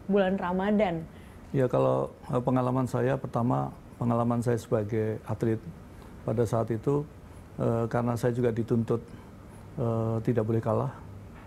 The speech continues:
Speaker 2: pada saat saya ada di pelatnas, sehingga, eh, saya harus, eh, pintar-pintar saya untuk,
Speaker 1: Mhm.
Speaker 2: eh, bagaimana saya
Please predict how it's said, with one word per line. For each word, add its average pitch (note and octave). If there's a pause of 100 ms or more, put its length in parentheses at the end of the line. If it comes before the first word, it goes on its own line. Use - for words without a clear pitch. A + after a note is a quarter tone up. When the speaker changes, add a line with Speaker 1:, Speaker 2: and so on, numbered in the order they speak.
(500)
Speaker 2:
pada A2
saat A2+
saya A2+
ada A2
di A2
pelatnas, A#2+ (240)
sehingga, B2+ (460)
eh, A#2
saya C3
harus, A#2+ (600)
eh, B2
pintar-pintar A#2+
saya B2
untuk, B2
Speaker 1:
Mhm. G#3+ (440)
Speaker 2:
eh, A#2
bagaimana A#2+
saya A#2+